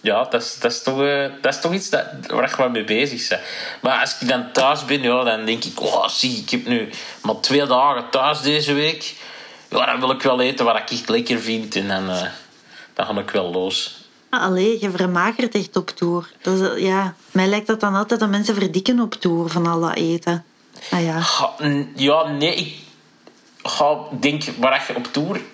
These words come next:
Speaker 1: veel van kunt verdikken, is alcohol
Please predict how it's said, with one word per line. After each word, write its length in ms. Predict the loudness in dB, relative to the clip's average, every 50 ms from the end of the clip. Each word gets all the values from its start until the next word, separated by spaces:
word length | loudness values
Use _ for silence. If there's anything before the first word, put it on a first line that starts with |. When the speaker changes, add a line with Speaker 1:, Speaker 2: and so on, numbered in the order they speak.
| -20 _ _ -16 -14
Speaker 1:
veel 300 | -6 -2 0 0 2 2
van 220 | 2 0 0 -2
kunt 260 | -2 -2 -2 -2 -2
verdikken, 560 | -2 -2 -2 -2 -2 -4 -4 -2 -2 -2 -2 -4 -8 -12 -12 -14 -10 -4
is 300 | -2 -2 -2 -2 -2 0
alcohol 720 | 0 0 0 0 0 0 2 2 2 0 -2 -6 -10 -14